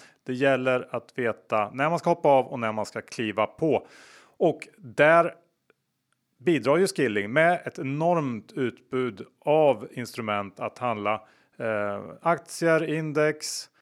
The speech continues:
råvaror, valutor, krypto såklart. Ja, you name it, they got it. Och för de som inte riktigt har tid att sätta sig in i allt så finns ju också deras Skilling Copy.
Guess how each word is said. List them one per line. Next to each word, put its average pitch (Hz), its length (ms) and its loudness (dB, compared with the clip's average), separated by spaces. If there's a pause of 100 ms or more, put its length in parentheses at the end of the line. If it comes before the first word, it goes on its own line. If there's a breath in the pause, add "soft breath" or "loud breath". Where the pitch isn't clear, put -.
(140)
råvaror, 151 760 4 (560)
valutor, 151 640 2 (280)
krypto 143 380 -2
såklart. 131 400 2
Ja, 135 400 2
you 131 120 -4
name 117 320 0
it, - 240 -10
they 107 140 0
got 101 340 0
it. - 280 -8 (320)
Och 220 260 4 (180)
för 135 80 -4
de 135 200 0
som 139 140 -6
inte 135 180 -2
riktigt 185 240 0
har 175 60 2
tid 170 240 -2
att 139 220 -4
sätta 117 260 -6
sig 143 220 -8
in 170 140 -4
i 170 60 2
allt 151 380 0 (300 soft breath)
så - 160 -20
finns 131 440 -6
ju 165 40 -6
också 120 400 -6
deras 107 440 -4 (220)
Skilling 110 260 -6
Copy. 165 580 0